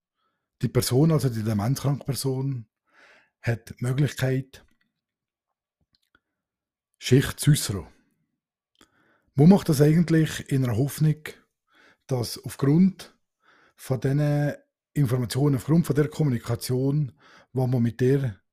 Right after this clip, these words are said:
demenzkranken Person hat, eigentlich wieder das Hier und Jetzt, also die Realität, stückchenweise zurückkommt, dass sie selber merken, "Oh, ich lebe ja nicht mehr in meiner Kindheit, ich lebe nicht mehr in meiner Jugend, ich lebe n-, vielleicht nicht mehr in meinem Eheleben.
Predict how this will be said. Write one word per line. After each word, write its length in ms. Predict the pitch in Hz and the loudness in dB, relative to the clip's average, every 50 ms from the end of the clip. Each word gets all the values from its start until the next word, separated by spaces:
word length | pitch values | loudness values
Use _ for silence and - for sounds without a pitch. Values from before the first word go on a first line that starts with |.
| _ _ - | _ _ -6
demenzkranken 840 | 123 117 113 120 139 135 - - 131 139 131 - - 117 113 101 90 - _ _ _ - | -4 -2 -2 -2 -2 -4 -2 -2 -2 -2 -2 -4 -4 -6 -6 -6 -6 -10 _ _ _ -8
Person 520 | - 120 - - 127 123 131 139 143 117 | -8 -6 -4 -2 0 2 2 2 2 2
hat, 440 | 110 120 131 - _ _ - - _ _ _ _ - - - - _ | 2 0 -2 -4 _ _ -20 -20 _ _ _ _ -20 -20 -20 -16 _
eigentlich 380 | - 131 151 156 147 135 113 - | -2 2 2 2 2 0 -2 -2
wieder 260 | 131 139 131 151 139 - - _ | -2 0 0 0 -2 -4 -10 _
das 180 | - 123 - - | -10 -8 -8 -4
Hier 260 | - 131 143 156 156 | -2 0 0 0 0
und 140 | 139 131 113 | 0 -4 -2
Jetzt, 280 | 120 120 123 - - - | -4 -4 -6 -6 -8 -8
also 160 | 123 107 113 | -6 -6 -6
die 120 | - - 123 | -6 -4 -4
Realität, 840 | 120 110 107 110 104 - - 101 110 117 123 120 - _ _ - _ _ _ _ _ _ _ _ _ _ _ _ | -2 -2 -4 -6 -8 -8 -8 -6 -6 -6 -8 -8 -10 _ _ -20 _ _ _ _ _ _ _ _ _ _ _ _
stückchenweise 580 | - - 147 143 - - 135 135 120 110 - - | -4 2 2 2 2 2 0 0 0 0 -2 0
zurückkommt, 680 | - 131 151 - - - 147 147 143 139 - - _ _ _ _ _ _ _ _ _ | 2 2 2 2 2 2 2 2 2 0 -4 -10 _ _ _ _ _ _ _ _ _
dass 180 | - 135 117 - | -2 -2 0 2
sie 140 | - 143 131 | 2 0 2
selber 340 | - 123 131 143 131 151 | 2 2 2 4 4 4
merken, 360 | 135 127 127 131 - - 123 - - | 2 2 0 -2 -4 -6 -8 -4 0
"Oh, 300 | 151 139 131 113 92 - _ | 0 2 2 0 -2 -6 _
ich 180 | - 147 131 - | -6 -4 -2 0
lebe 240 | 147 151 143 131 113 | 0 0 0 -2 -4
ja 140 | 101 90 92 | -6 -6 -6
nicht 100 | 98 123 | -8 -6
mehr 140 | 135 147 | -6 -4
in 60 | 143 139 | -4 -4
meiner 160 | 143 143 131 | -4 -4 -4
Kindheit, 380 | - 120 143 143 - 131 120 | -4 -4 -4 -4 -4 -4 -6
ich 120 | 131 - 123 | -6 -4 -4
lebe 200 | 123 113 107 104 | -4 -4 -2 -2
nicht 120 | 110 123 | 0 2
mehr 120 | 135 139 139 | 2 4 4
in 140 | 139 139 | 4 4
meiner 120 | 139 139 135 | 4 2 2
Jugend, 540 | 135 135 131 - 147 147 147 - - - - | 0 0 0 0 -2 -2 -2 -4 -8 -14 -6
ich 180 | - 135 - 120 | -4 -4 -2 -2
lebe 200 | 131 - 104 113 | -2 -2 -2 -4
n-, 220 | 107 104 98 92 - | -4 -4 -6 -8 -8
vielleicht 340 | - 127 127 135 135 - - | -4 -2 0 0 0 0 0
nicht 140 | 123 127 135 | -2 0 0
mehr 120 | 143 143 | 0 0
in 60 | 143 | 0
meinem 420 | 143 147 143 143 143 143 139 117 - | 0 0 0 0 -2 -2 -4 -6 -8
Eheleben. 720 | - 135 135 123 123 135 127 120 123 123 131 127 117 113 | -4 -2 -2 0 0 0 0 0 -2 -2 -4 -4 -6 -6